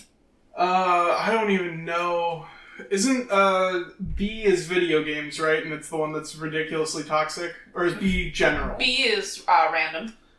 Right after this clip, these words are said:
Speaker 1: Okay, B is random, and then V is video
Speaker 2: Video
Speaker 1: games.
Speaker 2: games.
Speaker 1: Both of which are hyper toxic and not actually about anything.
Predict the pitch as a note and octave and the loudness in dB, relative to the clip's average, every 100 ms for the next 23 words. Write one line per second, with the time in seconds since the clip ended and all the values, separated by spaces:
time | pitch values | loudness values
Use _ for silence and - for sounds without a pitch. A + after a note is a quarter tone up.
0 | - D#3 D3+ C3 - F3 E3 F3 D#3+ D#3 | -4 -2 -2 -4 -6 -10 -6 -4 -4 -4
1 | D#3 D3+ D3 C#3+ C#3+ - D#3 D3+ D3 D3+ | -4 -4 -6 -8 -10 -10 -8 -8 -10 -8
2 | F#3 F3+ E3+ D3+ C#3 D#3 D3+ C#3+ B2 - | -6 -4 -4 -6 -6 -8 -8 -8 -8 -8
3 | - - - - - - - G#3 A3+ G#3+ | -8 -10 -12 -14 -16 -18 4 6 8 6
4 | F#3 F#3 F3+ - F#3 E3+ - - D#3+ D#3 | 2 4 4 2 2 2 0 0 0 0
5 | - D#3+ D#3 D#3+ D#3 D3 C#3 D3 - D#3 | 0 0 0 2 0 0 0 -2 0 -2
6 | C#3+ - - - B2+ - - | 0 -2 -4 -4 -10 -12 -16